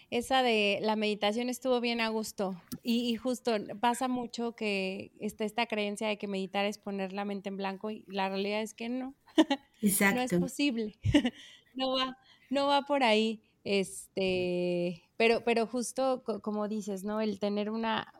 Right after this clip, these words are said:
Speaker 1: o, o tener como ciertas prácticas diarias también ayudan un montón a cuidar la, la salud mental. Y me, me gusta mucho este último punto que, que colocas porque me parece que también es una práctica,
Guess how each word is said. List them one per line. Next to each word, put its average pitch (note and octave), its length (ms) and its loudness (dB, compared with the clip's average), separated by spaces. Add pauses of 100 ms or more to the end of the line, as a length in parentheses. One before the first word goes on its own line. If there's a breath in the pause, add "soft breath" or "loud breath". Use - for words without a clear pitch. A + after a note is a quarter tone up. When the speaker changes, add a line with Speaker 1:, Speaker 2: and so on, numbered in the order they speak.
(220)
Speaker 1:
o, A3 60 -2
o A3 40 -4
tener A3+ 320 -2
como C4 200 -6
ciertas A#3 440 -4
prácticas A#3 720 -6
diarias G#3 640 -2
también G#3+ 320 -2
ayudan G#3 440 -4
un A3 160 -6
montón G#3 400 -4
a G3 80 -4
cuidar F#3 340 -2
la, F#3 320 0 (420 loud breath)
la A3 160 4
salud G#3 320 0
mental. G#3+ 440 0
Y A3 260 0
me, A3 240 0
me A#3 180 2
gusta B3 280 0
mucho C4 280 -2
este B3 200 0
último A#3 400 0
punto G#3 300 -2
que, G3+ 300 -2
que G3+ 160 -2
colocas G3 540 0
porque G3+ 400 -4
me G#3+ 140 -2
parece G#3 340 0
que A#3+ 100 -4
también G3+ 380 -2
es G3+ 140 -4
una G3 400 -4
práctica, F#3+ 640 -2